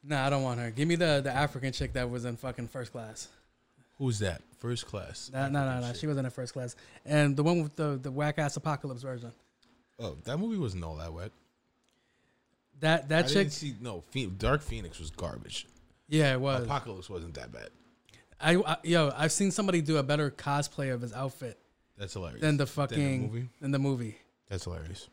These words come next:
Speaker 1: And I'm like, yo, if somebody could do this shit in their garage and you with a fucking million dollar budget should have been able to do this shit.
Speaker 2: That's mad funny. Did you see the, the, the most recent Charlie's Angels movie?
Speaker 1: I couldn't watch it.
Speaker 2: Why?
Speaker 1: It was too feminacy.
Speaker 2: Yeah, too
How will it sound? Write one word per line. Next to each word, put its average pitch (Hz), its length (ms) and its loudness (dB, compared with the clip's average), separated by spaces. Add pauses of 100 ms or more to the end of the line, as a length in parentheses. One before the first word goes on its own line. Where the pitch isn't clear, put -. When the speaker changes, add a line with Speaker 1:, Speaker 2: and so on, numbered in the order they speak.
(240)
Speaker 1:
And 139 100 -4
I'm 147 140 4
like, 135 220 2
yo, 135 240 2
if 123 120 -4
somebody 175 300 2
could 160 160 -2
do 143 140 2
this 143 100 2
shit 147 180 2
in 127 80 2
their 117 120 0
garage 120 480 2
and 117 100 -2
you 131 80 0
with 131 140 -4
a 117 80 -10
fucking 127 300 -4
million 135 200 2
dollar 120 240 0
budget 123 300 -4
should 123 180 -8
have 117 100 -6
been 117 120 -6
able 113 160 -6
to 107 100 -8
do 110 140 -10
this 107 120 -10
shit. - 200 -16 (560)
Speaker 2:
That's - 160 -8
mad 90 140 -4
funny. 90 180 -8
Did 104 160 -4
you 170 60 -2
see - 120 -4
the, 285 140 0
the, 110 300 -2 (360)
the 92 180 -6 (220)
most 101 240 -4
recent 92 360 -6
Charlie's 92 300 -4
Angels 95 280 -6
movie? 110 220 -4 (920)
Speaker 1:
I 113 60 -10
couldn't 165 280 6
watch 165 260 0
it. 113 120 -4 (200)
Speaker 2:
Why? 90 180 -4 (420)
Speaker 1:
It 127 60 -20
was 123 140 -18
too 160 160 0
feminacy. 143 580 -2 (420)
Speaker 2:
Yeah, 117 160 -2 (300)
too 117 80 -20